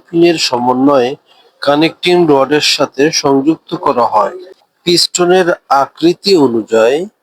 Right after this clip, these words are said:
পিস্টনকে তিন শ্রেণীভাগে ভাগ করা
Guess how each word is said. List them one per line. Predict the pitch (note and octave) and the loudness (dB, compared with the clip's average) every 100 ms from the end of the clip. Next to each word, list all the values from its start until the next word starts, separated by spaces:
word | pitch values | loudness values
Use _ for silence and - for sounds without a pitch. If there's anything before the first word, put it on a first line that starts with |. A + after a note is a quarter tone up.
| _ - | _ -4
পিস্টনকে | F3 - - F3+ D#3+ - F3+ - | -4 -2 0 0 -2 -2 -2 -2
তিন | D#3+ E3+ F3+ F3+ F3 - - | -2 0 0 -2 -4 -4 -4
শ্রেণীভাগে | - D#3+ E3 E3+ D3+ D3+ D3+ D#3 B2+ | 0 0 2 2 2 -2 -2 -2 -2
ভাগ | B2 - | -4 -4
করা | A#2 G#2+ | -4 -2